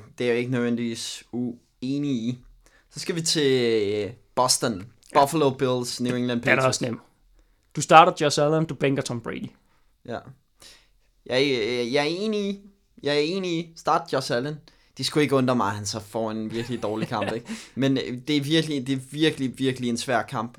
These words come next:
Speaker 1: at,
Speaker 2: Ja.
Speaker 1: at, at finde en starter i, fordi det er jo ikke fordi, nu skal vi heller ikke være alt for negative mod Patriots, men det er jo bare et dårligt fantasyhold,
Speaker 2: Mm.
Speaker 1: fordi du kan aldrig regne ud, hvem der leverer. Men jeg har kigget på de seneste kampe. Sony Michel,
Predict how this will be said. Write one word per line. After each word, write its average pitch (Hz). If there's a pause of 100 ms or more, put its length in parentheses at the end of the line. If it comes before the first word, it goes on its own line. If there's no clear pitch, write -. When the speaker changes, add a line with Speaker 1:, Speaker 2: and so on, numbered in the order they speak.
(160)
Speaker 1:
at, 113
Speaker 2:
Ja. 107
Speaker 1:
at, 117 (200)
at 120
finde 123
en 135
starter 120
i, 117
fordi 123 (1000)
det 156
er -
jo -
ikke 160
fordi, 170 (560)
nu 110
skal 143
vi 147
heller 147
ikke 156 (160)
være 127
alt 135
for 147
negative 135
mod 120
Patriots, 135 (220)
men 120
det 135
er 123
jo 123
bare 120
et 131
dårligt 160
fantasyhold, 131 (120)
Speaker 2:
Mm. 143
Speaker 1:
fordi 131
du 131
kan 127
aldrig 143
regne 127
ud, 139
hvem 127
der 123
leverer. 117 (760)
Men 139 (200)
jeg 117
har 123
kigget 180
på 147
de 127
seneste 143
kampe. 101 (160)
Sony 143
Michel, 131